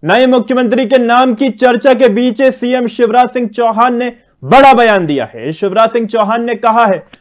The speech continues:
"मैं मुख्यमंत्री पद का दावेदार नहीं हूं, ना मैं पहले मुख्यमंत्री पद का दावेदार था और ना अब हूं।" मुख्यमंत्री शिवराज ने कहा, "पार्टी और मोदी जी का जो भी आदेश होगा, उसे मैं पूरा करूंगा।"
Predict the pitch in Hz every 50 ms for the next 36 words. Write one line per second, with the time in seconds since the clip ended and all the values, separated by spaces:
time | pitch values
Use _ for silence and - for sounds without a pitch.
0 | - _ - 160 208 247 269 262 247 254 233 - 269 247 247 240 202 214 233 254
1 | - - 254 240 196 208 202 254 247 214 190 233 226 233 226 233 233 208 240 240
2 | 240 240 214 226 226 226 226 247 240 202 170 135 113 123 131 151 180 208 220 226
3 | 240 233 233 - 214 196 208 233 247 247 226 233 214 220 233 226 226 196 214 220
4 | 220 202 226 214 190 190 214 220 190 208 208 208 196 214 208 185 208 208 202 196
5 | - 196 196 208 208 208 - _ _ - - 185 202 220 226 226 226 233 233 226
6 | 165 202 220 202 190 175 175 139 120 123 143 175 160 - 233 240 240 202 233 247
7 | 226 - 240 214 220 240 240 247 208 240 233 240 240 240 202 180 160 - - _
8 | _ - - - _ - 208 214 226 240 240 202 269 262 262 247 240 220 226 226
9 | 214 220 240 208 196 233 214 233 226 180 151 190 214 220 196 233 254 247 233 226
10 | 196 247 240 226 - 226 214 202 196 196 190 175 - 170 202 196 214 226 220 202
11 | 196 185 180 175 - 196 220 226 254 254 247 240 220 185 156 135 117 104 - -
12 | _